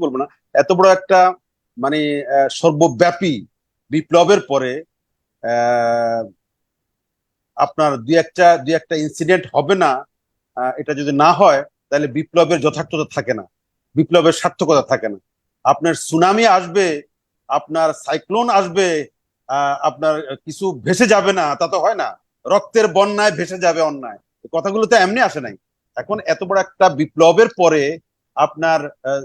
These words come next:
সোভিয়েত ইউনিয়নের লেনিনের বিপ্লব, লেনিনের সেই নব্বইয়ের বিপ্লবের পরে লেনিনের ছবি ভেঙে ফেলছে, স্ট্যাচু ভেঙে ফেলছে মানুষ। আহ, তারপরে আপনার এই দেশে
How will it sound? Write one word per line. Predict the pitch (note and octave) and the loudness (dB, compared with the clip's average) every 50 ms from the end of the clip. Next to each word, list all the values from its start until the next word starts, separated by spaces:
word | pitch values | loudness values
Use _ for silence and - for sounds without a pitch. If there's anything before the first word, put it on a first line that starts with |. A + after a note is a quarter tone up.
| - - | -10 -6
সোভিয়েত | E3+ D#3+ D3+ G3 G#3 E3+ A3 | -6 -6 -4 -6 -8 -6 -2
ইউনিয়নের | G#3+ G#3+ G#3 G#3 G3+ G3+ G3+ F#3 | 0 2 2 4 4 4 6 6
লেনিনের | E3+ D#3+ E3 F3+ G3+ G#3 G3 E3+ D#3+ | 6 4 4 4 2 2 2 0 -2
বিপ্লব, | E3+ - D#3+ E3+ F3 E3+ D3+ D3 | -6 0 2 2 2 2 2 2
লেনিনের | D#3 D#3 E3 F3+ G3 G#3 G3+ F3 E3 - _ _ _ _ _ - | 0 2 2 0 -2 -2 -2 -4 -6 -12 _ _ _ _ _ -6
সেই | E3 F3 E3+ E3 D#3 D#3+ | -4 -2 -2 0 0 0
নব্বইয়ের | D#3+ C#3 C#3 E3+ E3 D3+ C#3 | -2 0 0 -4 -4 -4 -6
বিপ্লবের | D#3+ C3 D#3+ E3+ E3 E3+ E3+ D3+ - | -10 -6 -2 -2 0 0 0 0 -2
পরে | E3 D#3+ E3 E3 | -4 -2 0 0
লেনিনের | D#3+ E3 E3+ F3 F3+ F#3 - - | 0 0 -2 -4 -6 -8 -8 -12
ছবি | D#3 E3 E3+ C#3+ D3+ | -10 -8 -6 -6 -6
ভেঙে | D#3+ D#3 C#3 A#2 | -8 -8 -12 -14
ফেলছে, | C#3 B2 - - G2+ _ _ _ _ - - | -18 -20 -20 -20 -20 _ _ _ _ -20 -6
স্ট্যাচু | - G3+ G3 F#3+ F#3+ G#3+ A3 F3+ D3+ - _ _ _ _ _ | 0 0 0 0 0 -2 -2 -2 -2 -6 _ _ _ _ _
ভেঙে | E3+ F#3+ G3 F#3+ E3 D#3 | -2 0 0 0 0 -2
ফেলছে | C#3+ C3 - B2+ A#2 | -4 -4 -6 -8 -8
মানুষ। | A2 G#2+ G2+ - - - _ _ _ _ _ _ _ _ _ | -8 -10 -12 -16 -20 -20 _ _ _ _ _ _ _ _ _
আহ, | - A#2 A#2 A#2 A#2 - - | -4 -2 -2 -2 -2 2 4
তারপরে | D#3 E3 E3 - - - E3+ E3 E3 E3+ E3+ E3 E3 D#3+ | 6 6 6 4 2 0 2 2 4 6 6 6 4 4
আপনার | D#3+ - D#3+ E3 D#3+ D3+ D3 D3+ D3 - _ _ _ _ C#3+ D3+ | 0 0 2 2 2 2 0 -6 -10 -12 _ _ _ _ -6 -4
এই | D3+ D3 C#3 C3+ B2 _ _ _ _ | -4 -4 -6 -12 _ _ _ _ _
দেশে | D3+ D3+ - F#3+ | -6 -6 -6 -2